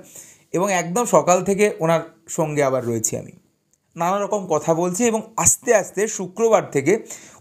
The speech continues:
উনি নানা গল্প বলা শুরু করলেন, বিভিন্ন রকমের গল্প, ওনার বিভিন্ন রকম শ্মশানের অভিজ্ঞতা। এখন দেখো, সত্যি না মিথ্যে একটাও আমি জানি না,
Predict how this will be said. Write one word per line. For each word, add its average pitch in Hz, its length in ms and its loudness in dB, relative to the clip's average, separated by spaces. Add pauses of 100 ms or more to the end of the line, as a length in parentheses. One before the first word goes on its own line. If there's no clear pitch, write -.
উনি 214 140 -2
নানা 151 380 2
গল্প 120 340 4
বলা 113 240 0
শুরু 107 220 -4
করলেন, 107 320 -6 (380)
বিভিন্ন 208 400 -6
রকমের 131 320 -4
গল্প, 107 320 -8 (460)
ওনার 190 240 2
বিভিন্ন 185 380 -2
রকম 208 240 -2
শ্মশানের 151 460 0
অভিজ্ঞতা। - 480 -6 (480)
এখন 190 220 4
দেখো, 151 260 4 (220)
সত্যি 208 460 2
না 233 120 2
মিথ্যে 214 360 4
একটাও 143 440 6
আমি 113 160 0
জানি 98 240 -4
না, - 100 -12